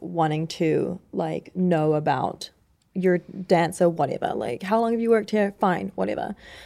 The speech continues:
But it's the questions like, "What else do you do? What's your real job?"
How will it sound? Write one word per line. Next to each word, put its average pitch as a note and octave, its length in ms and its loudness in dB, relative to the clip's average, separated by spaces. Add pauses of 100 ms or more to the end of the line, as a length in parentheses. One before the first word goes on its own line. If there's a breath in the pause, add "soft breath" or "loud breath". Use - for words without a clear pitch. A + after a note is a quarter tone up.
(140)
But A#3+ 120 6
it's A#3 120 6
the A#3 80 4
questions A3+ 440 0
like, A#3 160 4
"What G3 300 2
else D#3 280 0
do G#3+ 80 -2
you A3 100 0
do? A#3 340 2
What's F#3+ 240 2
your G3+ 120 4
real F3 400 0
job?" G#3+ 580 2